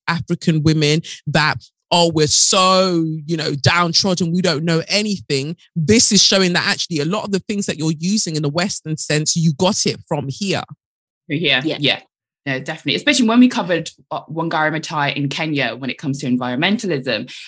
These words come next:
Speaker 2: And that's not of-, often seen, like, you know, something that Africa really, you know, as a continent focuses on. But she was doing it from day dot, <laughs> you
Speaker 3: Yeah.
Speaker 2: know? Like,
Speaker 1: Yes.
Speaker 2: she had, she had, she had her eyes wide open. And it's only now that we're like,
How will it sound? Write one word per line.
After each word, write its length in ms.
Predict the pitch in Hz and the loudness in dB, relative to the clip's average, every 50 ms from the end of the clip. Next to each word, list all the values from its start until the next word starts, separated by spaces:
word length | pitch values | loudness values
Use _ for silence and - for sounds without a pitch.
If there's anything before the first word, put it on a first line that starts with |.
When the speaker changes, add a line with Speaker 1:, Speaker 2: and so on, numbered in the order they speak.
| - - - | -6 -4 -2
Speaker 2:
And 100 | 185 190 | 0 0
that's 180 | 202 202 - | 0 0 4
not 220 | 226 240 220 - - - | 4 4 4 4 0 -2
of-, 180 | 180 190 - - _ - | -4 -4 -6 -10 _ -6
often 380 | 170 170 - - 196 175 175 | -6 -6 -4 -6 -6 -6 -6
seen, 360 | - - 185 165 160 160 156 | -6 -2 0 0 0 2 0
like, 340 | 151 151 143 135 143 - - - | 0 2 2 2 0 -2 -4 -6
you 60 | 175 | -6
know, 80 | 139 110 147 | -6 -6 -6
something 340 | - - - - - 135 | -6 -8 -8 -6 -6 -4
that 240 | 135 143 131 - - - - _ _ _ _ _ _ _ _ - - | -2 -2 -2 -4 -4 -8 -18 _ _ _ _ _ _ _ _ -18 -18
Africa 300 | - - - - 165 - | -14 -10 -8 -6 -6 -6
really, 500 | - 135 127 123 127 123 123 123 123 123 127 | -4 -2 -2 -2 0 2 2 0 0 -2 -4
you 100 | 139 139 | -4 -2
know, 220 | 123 113 110 110 - - _ _ | -2 -2 -2 -4 -6 -8 _ _
as 140 | 139 147 143 | -6 -4 -4
a 60 | 147 | -4
continent 520 | 143 151 143 135 143 156 139 127 110 - | -2 -2 -2 -2 -2 -2 -2 -2 -2 0
focuses 440 | - 214 233 233 208 - - 151 135 | 2 2 2 2 -2 -4 -6 -4 -2
on. 220 | 123 110 110 123 139 | -2 0 0 -2 0
But 460 | 156 165 160 151 139 117 - - - | 0 0 2 2 2 0 0 -2 -4
she 220 | - - 294 349 | 0 2 4 4
was 240 | 392 403 370 285 - | 4 4 2 2 2
doing 240 | - 294 320 320 320 247 | 0 0 2 2 2 0
it 80 | - - | 0 -2
from 220 | 247 220 240 180 | 0 0 0 0
day 340 | - 208 254 285 320 311 240 | 0 0 2 2 2 2 0
dot, 500 | 180 - 190 202 247 330 285 175 127 - - | -2 -2 0 2 2 2 2 0 -2 -4 -6
<laughs> 120 | - 143 160 | -8 -8 -2
you 120 | 175 151 | -2 0
Speaker 3:
Yeah. 220 | 147 156 156 165 - | 2 2 2 2 2
Speaker 2:
know? 160 | 196 208 233 302 - _ _ _ - _ | 2 0 -2 -6 -10 _ _ _ -14 _
Like, 160 | 208 196 185 | -2 -2 -2
Speaker 1:
Yes. 100 | 190 208 | -2 -2
Speaker 2:
she 120 | - 302 311 | -2 0 0
had, 320 | 311 320 294 - - 254 | 2 2 2 0 -2 -6
she 160 | - 311 311 | -6 -4 -2
had, 160 | 285 269 269 - _ | -2 -4 -6 -8 _
she 140 | - - 302 | -10 -8 -6
had 160 | 285 277 269 240 | -4 -4 -2 -2
her 100 | 233 - - | -2 -2 0
eyes 260 | 202 240 240 254 247 | -2 0 0 -2 -4
wide 320 | 214 226 226 254 254 247 262 | -4 -4 -2 -2 -2 -2 -2
open. 440 | 247 254 277 254 - 185 143 135 | -2 -4 -4 -4 -4 -4 -2 -2
And 100 | 147 160 | -2 -2
it's 160 | 170 165 - 262 | -2 -4 -4 -6
only 220 | 233 226 220 202 | -4 -2 -2 -2
now 200 | 202 196 196 196 | -2 0 -2 -2
that 100 | 190 165 156 | -2 -4 -4
we're 60 | 151 | -4
like, 260 | 143 143 143 139 143 | -4 -4 -6 -6 -8